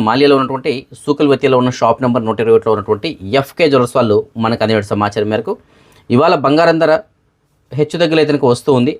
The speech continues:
తగ్గడం పెరగడం, తగ్గడం పెరగడం ఇలాంటిది జరుగుతుంది. అయితే మనం వీడియో రికార్డు చేసేటువంటి సమయానికి ఒక, ఆ, గ్రామ్ వచ్చి ఇరవై రెండు క్యారెట్ల బంగారం, అంటే వస్తువుల రూపంలో ఉండే బంగారం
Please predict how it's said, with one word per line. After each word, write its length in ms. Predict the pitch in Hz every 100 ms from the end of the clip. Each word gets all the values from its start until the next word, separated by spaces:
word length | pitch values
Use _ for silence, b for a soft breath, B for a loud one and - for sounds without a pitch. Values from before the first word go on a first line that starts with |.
| -
తగ్గడం 260 | 107 120 123
పెరగడం, 240 | 123 120 123
తగ్గడం 220 | 110 117 113
పెరగడం 240 | 113 110 110
ఇలాంటిది 380 | 104 107 104 104
జరుగుతుంది. 380 | 98 101 101 104 - b b b b -
అయితే 180 | 147 160 151
మనం 140 | 151 123 92
వీడియో 220 | 117 170 185 123
రికార్డు 300 | - 170 165
చేసేటువంటి 400 | 156 156 147 143 143
సమయానికి 460 | 135 143 147 165 139 - b b b b _ - 131 127
ఒక, 100 | 131 123 101 - _ _ _ _ - 110
ఆ, 20 | 110 104 101 98
గ్రామ్ 240 | 123 160 151
వచ్చి 140 | 151
ఇరవై 140 | 123 135
రెండు 140 | 135 131
క్యారెట్ల 260 | 120 120 113
బంగారం, 220 | 98 98 110
అంటే 100 | 131 117
వస్తువుల 240 | - 143
రూపంలో 140 | 127 123
ఉండే 100 | 120 113
బంగారం 300 | 131 131